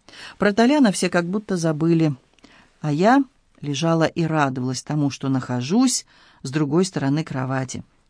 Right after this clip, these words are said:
Кровать высокая, массивная, на широкой станине, и мне отсюда ничего и никого не видно. Через некоторое время я смогла сделать первый вдох,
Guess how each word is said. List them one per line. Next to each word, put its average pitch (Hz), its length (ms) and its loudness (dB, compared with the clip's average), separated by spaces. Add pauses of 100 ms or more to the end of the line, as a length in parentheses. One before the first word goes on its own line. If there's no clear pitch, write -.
(100)
Кровать 147 380 0
высокая, 208 580 2
массивная, 190 800 2 (380)
на 190 160 4
широкой 233 440 2
станине, 196 720 4 (360)
и 190 120 2
мне 262 240 10
отсюда 247 480 2
ничего 165 760 2 (200)
и 285 160 6
никого 180 760 4
не 156 200 2
видно. 127 640 -2 (640)
Через 147 240 -2
некоторое 143 440 -2
время 180 440 2 (380)
я 156 160 -2
смогла 147 480 0
сделать 131 720 -2 (240)
первый 127 380 -4
вдох, 151 500 0